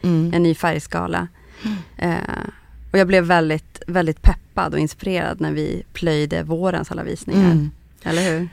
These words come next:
Speaker 1: Ja, absolut. Och det, det går ju för mig inte heller att sluta tänka på att, eh,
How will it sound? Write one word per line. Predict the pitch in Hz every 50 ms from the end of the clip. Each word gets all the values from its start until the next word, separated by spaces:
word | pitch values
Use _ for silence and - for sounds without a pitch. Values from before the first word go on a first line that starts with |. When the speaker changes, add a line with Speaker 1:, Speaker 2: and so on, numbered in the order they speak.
| - -
Speaker 1:
Ja, | 185 190 185 202 214 214 185
absolut. | 180 - - - 220 214 202 160 151 - -
Och | - 190 196 190 190 175
det, | 165 220 214 - -
det | 180 160 - 233
går | 190 180 247 254 254 247 233
ju | 208 202
för | - - 185
mig | 175 165 160 160
inte | 160 156 160 165
heller | 151 147 147 143 143 147 147
att | 147 135 151 -
sluta | - - 156 - 151
tänka | - 151 151 147 143 - - -
på | - - 147 151 147 - -
att, | - 156 147 143 143 - _ _ _ - -
eh, | 156 151 147 147 151 147